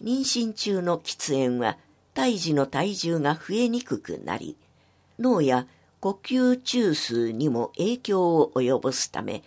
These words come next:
脂質発生の大きな危険因子と言われています。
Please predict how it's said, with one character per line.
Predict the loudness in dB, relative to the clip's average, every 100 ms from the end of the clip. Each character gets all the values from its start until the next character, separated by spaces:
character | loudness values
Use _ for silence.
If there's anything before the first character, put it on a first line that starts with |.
| _ _
脂 | -8 -2 -4
質 | -4 -4 -2
発 | 0 -2
生 | -2 4 4
の | 4 2 0
大 | -4 0 0
き | 0 2
な | 2
危 | 0 -4
険 | 2 2 4 2
因 | 2
子 | 0 -2
と | -2 -4 -4
言 | -6
わ | -2 -2
れ | -4
て | -6 -6
い | -4
ま | -4 -6
す。 | -6 -10